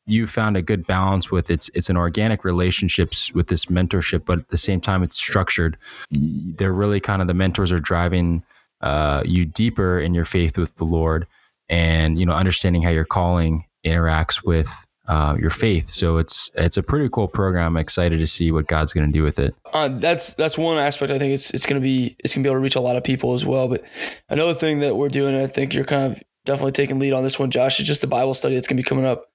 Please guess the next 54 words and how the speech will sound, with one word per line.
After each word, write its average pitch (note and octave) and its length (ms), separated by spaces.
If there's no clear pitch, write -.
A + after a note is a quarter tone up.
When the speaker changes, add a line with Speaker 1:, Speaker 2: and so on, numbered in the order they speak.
Speaker 2:
uh, C3+ 180
every C3+ 220
other C3 180
week C3+ 240
or C3+ 60
so, C3+ 280
just - 160
pumping C3+ 220
out C3+ 140
something. C#3 240
And, B2 180
and - 80
I C3 80
say F3+ 200
that D3+ 140
because C3 420
I D3+ 140
know C3+ 420
from C3+ 140
experience C#3 420
on, C3+ 320
on B2 60
a C3+ 40
couple F3+ 200
deployments C#3+ 420
where, B2+ 320
yeah, C3+ 140
maybe C#3 220
I C#3+ 60
brought C3 160
a C3+ 40
couple C3 160
books, C#3+ 240
I C3+ 60
brought B2+ 180
a A#2+ 60
Bible, C3 440
but C#3+ 100
it's C3+ 140
just C#3+ 160
something, D3+ 280
another C3+ 600
means B2+ 360
to, - 80
like, B2+ 140
kind C3+ 160
of C3 60
feed C3+ 240
my B2+ 160
faith C3 360
and B2 200
get C#3+ 180
to C3+ 80
know, B2+ 460